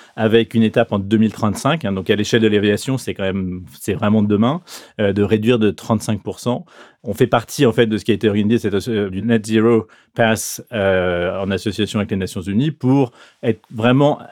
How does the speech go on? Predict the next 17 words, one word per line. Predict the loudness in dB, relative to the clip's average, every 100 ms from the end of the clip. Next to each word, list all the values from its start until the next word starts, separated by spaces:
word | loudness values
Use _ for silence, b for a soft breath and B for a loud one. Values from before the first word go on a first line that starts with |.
| 0
engagé, | 2 4 2 2 2
être | 2 2 -2
une |
figure | 0 0 2
de | 2
proue | 0 -2 -2
de | 0
cette | 0 -2
transition, | 0 0 -2 -4 -4 0 0 0
euh, | -2 b b b
énergétique | 2 2 0 -2 -2 -4 -8
et | -12
sur | -6
lequel | 0 2
on | 2 2
est, | 4 2
euh, | 0